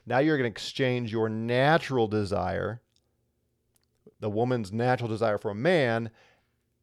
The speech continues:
and pursue an unnatural one." Literally, it's against nature, contrary to nature, for a, a woman having now a, an unnatural craving for a woman.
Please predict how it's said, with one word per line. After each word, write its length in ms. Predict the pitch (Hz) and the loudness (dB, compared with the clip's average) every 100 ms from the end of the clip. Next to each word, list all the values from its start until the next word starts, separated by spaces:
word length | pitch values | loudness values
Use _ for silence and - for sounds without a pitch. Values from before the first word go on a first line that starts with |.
| _ _ _ - | _ _ _ -6
and 160 | 123 | -6
pursue 600 | - 117 - - 123 120 - _ _ | -4 -8 -6 -4 -2 -2 -6 _ _
an 160 | 117 117 _ _ | -14 -14 _ _
unnatural 840 | 156 175 180 156 110 98 - 101 | 0 0 0 -2 -4 -4 -4 -6
one." 200 | 95 98 | -4 -2
Literally, 340 | 110 147 123 107 | 0 2 2 0
it's 180 | - - | -2 -8
against 680 | 117 101 90 139 170 175 - | -8 -8 -2 2 2 2 -4
nature, 440 | 120 101 - - - _ | -6 -6 -6 -12 -14 _
contrary 920 | - - 156 160 180 165 127 104 92 | -14 -10 -2 2 2 0 0 2 0
to 160 | - 98 | -4 -6
nature, 480 | 95 - 98 95 - _ _ _ _ _ | -6 -6 -6 -8 -10 _ _ _ _ _
for 480 | _ - 110 107 92 - _ _ | _ 0 4 4 0 -10 _ _
a, 80 | 107 - | -6 -2
a 60 | |
woman 460 | 113 127 120 107 117 | 2 2 0 -6 -8
having 360 | 113 113 107 104 107 | -4 -4 -4 -6 -2
now 260 | 110 113 | 0 2
a, 420 | 101 - 104 117 - - - | 0 -4 -8 -8 -12 -18 -14
an 100 | 107 - | -12 -8
unnatural 600 | 117 113 110 113 107 - | -6 -6 -4 -4 -6 -8
craving 420 | - 113 101 95 | -4 -2 0 -4
for 200 | 92 104 | -8 -6
a 60 | 98 | -4
woman. 300 | 107 151 | -2 -2